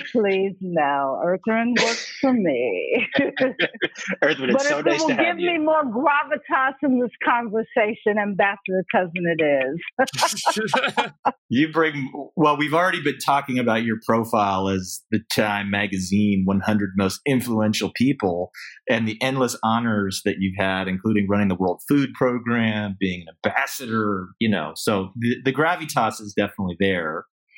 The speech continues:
Speaker 2: And we're just pumped to have you on, and we wanna talk to you and start getting you talking about all this stuff you're working on.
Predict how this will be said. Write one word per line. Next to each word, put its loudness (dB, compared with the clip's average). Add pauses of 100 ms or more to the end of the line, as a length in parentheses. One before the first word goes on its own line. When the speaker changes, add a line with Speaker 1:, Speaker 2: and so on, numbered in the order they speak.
(280)
Speaker 2:
And 0
we're -2
just -4 (180)
pumped 0
to -2
have -2
you -2
on, 0
and -2
we 2
wanna 0 (100)
talk 0
to 0
you 2
and 0
start -2
getting 0
you 0
talking -4 (400)
about 2
all 0
this -4
stuff -2
you're -2
working -2
on. -4